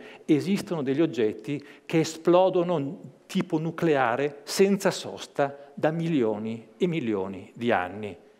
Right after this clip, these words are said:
Questo è l'universo che oggi noi abbiamo davanti agli occhi,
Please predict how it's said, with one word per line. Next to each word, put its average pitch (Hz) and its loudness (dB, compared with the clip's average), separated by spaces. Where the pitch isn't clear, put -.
Questo 220 0
è - 4
l'universo 156 0
che 175 0
oggi 135 2
noi 160 -4
abbiamo 120 -2
davanti 123 -2
agli 120 -2
occhi, - -8